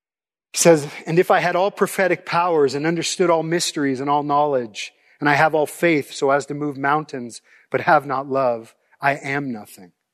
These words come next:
If I give away all I have and deliver up my body to be burned, but have not love, I gain nothing." Listen, leaders can have supernatural speech,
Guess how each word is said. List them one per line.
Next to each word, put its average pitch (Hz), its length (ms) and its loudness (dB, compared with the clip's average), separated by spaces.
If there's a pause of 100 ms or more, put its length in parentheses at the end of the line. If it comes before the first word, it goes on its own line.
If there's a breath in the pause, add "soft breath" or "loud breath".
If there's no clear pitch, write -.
(800)
If - 100 -2
I 156 100 6
give 160 200 4
away 165 240 4
all 160 200 2
I 156 120 2
have 151 380 0
and 135 120 -4
deliver 139 360 -2
up 143 100 -2
my 127 140 -8
body 131 380 0
to - 120 -12
be 139 140 -8
burned, 110 480 -12 (300)
but 127 120 0
have 139 320 0
not 135 260 -4
love, 104 460 -12 (520)
I 123 120 -2
gain 120 340 0
nothing." 95 420 -20 (1800)
Listen, 165 320 2
leaders 220 400 2
can 196 180 -4
have 156 220 0
supernatural 165 880 0
speech, - 680 -6